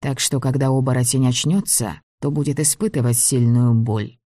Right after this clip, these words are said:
Если бы они связывали его в форме волка, верёвки с серебряной нитью могло бы оказаться недостаточно. Но даже если он сможет перекинуться, верёвка его замедлит, а серебряные кинжалы довершат дело.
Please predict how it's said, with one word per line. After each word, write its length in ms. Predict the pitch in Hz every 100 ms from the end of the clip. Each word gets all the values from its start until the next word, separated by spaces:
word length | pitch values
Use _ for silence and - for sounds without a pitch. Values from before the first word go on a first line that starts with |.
| _ _ -
Если 400 | 127 139 131 135
бы 120 | 131
они 240 | 131 131 131
связывали 600 | 123 127 127 131 127 123
его 240 | 123 123
в 60 | 120
форме 400 | - 127 123 120
волка, 560 | 127 190 151 113 104 _ _
верёвки 500 | - 131 196 - -
с 80 | 120
серебряной 600 | - 120 117 120 117 117
нитью 560 | 113 110 - - 101 - _ -
могло 320 | 135 156 214
бы 160 | 139
оказаться 600 | 117 127 123 120 120 -
недостаточно. 1120 | 120 120 120 - 117 107 98 92 - 110 90 - _ _ _ _
Но 180 | 135 147
даже 260 | 139 139 139
если 320 | 143 135 135
он 140 | 131
сможет 500 | 123 156 202 165 113
перекинуться, 920 | 123 123 117 120 104 101 - 104 95 - _ -
верёвка 480 | 123 127 127 123 127
его 240 | 120 123
замедлит, 800 | 120 120 117 185 139 101 - - -
а 80 | 127
серебряные 640 | - 127 127 131 131 123
кинжалы 500 | 123 131 127 127 123
довершат 580 | 123 123 123 - 175 160
дело. 500 | 135 117 101 98